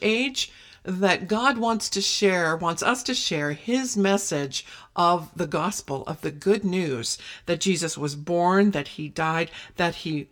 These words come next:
rose again. He was crucified, but he came back to life, and he is in heaven right now. He said that he would go there and prepare a place for us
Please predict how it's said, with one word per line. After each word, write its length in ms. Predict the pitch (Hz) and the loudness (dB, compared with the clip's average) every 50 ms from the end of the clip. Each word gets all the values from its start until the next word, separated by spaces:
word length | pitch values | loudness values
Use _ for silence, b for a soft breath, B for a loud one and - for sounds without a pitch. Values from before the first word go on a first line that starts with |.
| _ _ _ | _ _ _
rose 640 | 160 151 143 147 170 175 185 185 180 185 190 - - - | -14 -8 -2 0 2 2 2 2 0 0 -2 -4 -4 -6
again. 680 | 160 160 147 - 185 185 196 196 180 147 131 131 135 B B B B B B | -8 -8 -6 -4 -2 2 2 2 2 2 -2 -4 -10 B B B B B B
He 200 | B - 214 214 | B -4 -2 -2
was 340 | 170 156 143 139 139 - - | -2 -2 -4 -6 -6 -8 -10
crucified, 920 | - - - 285 311 285 - - 208 - - 175 156 143 139 143 135 - B B B B B _ | -10 -4 -2 0 0 0 0 -2 -6 -4 -2 -2 -2 0 0 -2 -4 -8 B B B B B _
but 200 | - 185 - - | 0 0 0 0
he 160 | - 254 254 | 0 0 0
came 300 | 254 - - 185 165 170 | 0 0 -2 -2 -2 -2
back 300 | 151 170 175 180 - - | -2 0 0 0 0 -2
to 120 | - - 185 | -4 -4 -2
life, 280 | 165 156 151 156 - | 0 0 -2 -2 -2
and 160 | 156 160 165 | -4 -6 -4
he 460 | - - 254 277 254 214 190 180 175 B B B B B - | -4 -2 -2 0 0 0 0 0 -2 B B B B B -2
is 440 | - 220 226 247 254 240 - - - | 0 2 2 2 2 0 -2 -4 -4
in 320 | - 202 214 220 226 226 240 | -2 0 2 2 2 2 0
heaven 340 | 240 - 233 226 233 202 185 | -2 -2 -2 -2 -2 -2 -2
right 180 | 185 185 170 | 0 0 0
now. 180 | 185 208 196 214 | 0 0 0 0
He 100 | 220 202 | 0 0
said 300 | 196 - 214 208 202 B B B B B B | 0 0 0 0 0 B B B B B B
that 180 | - 202 185 180 | 0 0 0 2
he 220 | 190 208 220 226 | 0 0 0 0
would 260 | 214 196 165 143 147 - | -2 -4 -4 -6 -4 0
go 300 | 185 180 196 240 254 254 | 2 4 4 4 4 2
there 380 | 254 240 233 240 247 254 254 B B B | 2 0 0 0 -2 -4 -6 B B B
and 180 | - 196 190 180 | -2 -2 -2 -2
prepare 640 | - - 180 143 - - - 202 226 233 240 247 | -2 -4 -6 -6 -6 -6 -4 -2 -2 0 0 0
a 140 | - - - | 0 -2 -4
place 380 | - - - 214 214 240 233 - | -6 -2 0 2 2 2 2 0
for 140 | - 208 214 | 2 2 4
us 260 | 214 226 247 - | 4 4 2 -2